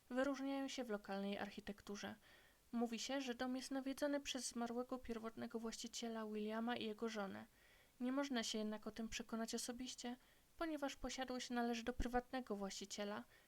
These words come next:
a zwiedzanie jest niemożliwe. Można jedynie zrobić sobie pamiątkowe zdjęcie na zewnątrz, stojąc na chodniku.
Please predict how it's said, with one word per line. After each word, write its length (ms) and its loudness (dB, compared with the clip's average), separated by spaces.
a 100 2
zwiedzanie 520 2
jest 200 0
niemożliwe. 640 -2
Można 300 4
jedynie 340 0
zrobić 400 2
sobie 220 0
pamiątkowe 640 0
zdjęcie 420 -2
na 140 2
zewnątrz, 500 -2
stojąc 440 0
na 120 -2
chodniku. 560 -6